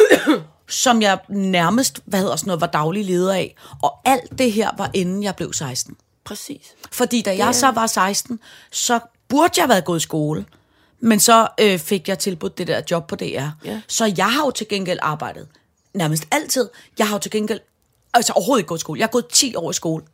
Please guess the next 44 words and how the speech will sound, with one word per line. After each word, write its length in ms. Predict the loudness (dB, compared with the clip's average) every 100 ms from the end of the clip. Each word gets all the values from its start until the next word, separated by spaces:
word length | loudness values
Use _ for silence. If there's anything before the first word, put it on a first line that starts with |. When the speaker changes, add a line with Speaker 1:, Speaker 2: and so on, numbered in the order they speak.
| -2
Speaker 1:
That's 40 | -2
it. 160 | -2
Jeg 80 | -10 -14 _ _ _ _ -20 _
har 60 | 2
ikke 100 | 4
engang 180 | 4 0
gymnasie 580 | 0 4 2 2 -4 -6 2
Speaker 2:
Ej, 80 | 6
Speaker 1:
eller 140 | 6
Speaker 2:
men 40 |
du 100 | 6
har 140 | 4 6
Speaker 1:
et 40 |
Speaker 2:
en 60 | 4
Speaker 1:
H 40 |
F 20 | 4
eller 140 | 4 6
Speaker 2:
uddann-, 80 | 6
Speaker 1:
noget. 80 |
Speaker 2:
altså, 180 | 4 0
det, 220 | -2 -2
jeg 100 | -2
vil 60 | -6
stadig 320 | 0 4 4
sige, 200 | 2 -2
du 140 | 0 0
har 120 | 2
været 200 | 2 2
i 20 |
det 180 | 2 2
der 100 | 2
gode 200 | 0 2
gamle 400 | 4 4 2 2
mesterlærer 560 | -2 -2 -2 -2 -2
ude 200 | -2 -6
på, 260 | -4 -4 -4
på 100 | -8
Danmarks 360 | -6 -4 -4 -2
Radio, 240 | -2 -4
så 120 | -10
du 100 | -10
har 220 | -4 -2 0
jo 80 | -2
en, 200 | -4